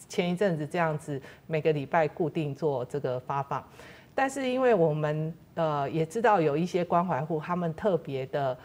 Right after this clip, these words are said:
呃，困难，所以我们会定时的提供我们的爱心物资送到他们家里。像我们狮球岭这边有一个阿嬷，她有一段时间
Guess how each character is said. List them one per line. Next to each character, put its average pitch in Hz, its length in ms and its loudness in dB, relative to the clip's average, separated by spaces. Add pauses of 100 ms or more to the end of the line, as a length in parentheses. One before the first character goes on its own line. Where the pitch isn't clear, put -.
(220)
呃， 131 420 -4 (340)
困 175 280 2
难， 123 260 -2 (320)
所 - 200 2
以 220 60 6
我 165 120 4
们 151 180 0
会 196 240 2
定 180 340 -2
时 135 320 -10
的 143 300 0
提 - 220 -6
供 180 460 0
我 151 80 -6
们 147 180 -4
的 147 80 -2
爱 185 180 -2
心 175 240 -4
物 175 120 0
资 160 240 -4
送 170 240 -2
到 160 120 2
他 156 160 -4
们 147 220 -6
家 131 300 -4
里。 123 120 -10 (400)
像 240 240 0
我 180 120 4
们 160 420 0
狮 226 240 -4
球 180 180 2
岭 165 160 2
这 165 140 -2
边 180 220 0
有 139 160 0
一 139 140 -6
个 156 360 0 (140)
阿 165 120 0
嬷， 170 300 0 (640)
她 233 220 4
有 180 180 4
一 170 80 2
段 208 240 2
时 160 200 -6
间 170 500 -2